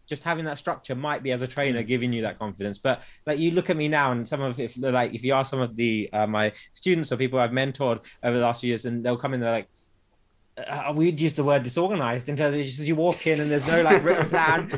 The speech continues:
Speaker 2: <laughs>
Speaker 1: and there is a plan, and, like, I do have, I've thought of something. But for me, the,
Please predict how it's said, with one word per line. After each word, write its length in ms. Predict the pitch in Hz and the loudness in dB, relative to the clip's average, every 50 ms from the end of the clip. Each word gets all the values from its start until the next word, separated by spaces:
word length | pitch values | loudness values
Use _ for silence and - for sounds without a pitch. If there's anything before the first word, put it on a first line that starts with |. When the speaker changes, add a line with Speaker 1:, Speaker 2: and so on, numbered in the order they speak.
| - - | -4 0
Speaker 2:
<laughs> 100 | - 185 | 0 0
Speaker 1:
and 160 | 180 180 175 | 0 0 -2
there 180 | 196 208 226 262 | -4 -4 0 0
is 140 | 302 302 285 | 2 2 2
a 60 | 247 | 0
plan, 480 | - - 156 127 117 123 139 156 165 | -2 -4 -4 -2 0 2 2 2 0
and, 160 | 170 170 170 165 | -2 -4 -2 -2
like, 180 | 160 156 - | -2 2 2
I 80 | 196 175 | 2 2
do 220 | - 185 185 185 | 2 0 -2 -2
have, 260 | 170 175 180 165 156 160 147 | -2 -2 -2 -2 -2 -4 -6
I've 100 | 151 - | -6 -4
thought 160 | - 220 220 | -2 -2 -2
of 60 | 185 | 0
something. 200 | - 170 147 131 | 0 -2 -2 -2
But 120 | 139 147 - | -4 -6 -6
for 80 | 196 | -6
me, 320 | 202 233 247 220 190 - - _ _ _ _ _ - | -4 -2 -2 -2 -2 -4 -8 _ _ _ _ _ -6
the, 160 | 156 180 170 | -4 -4 -4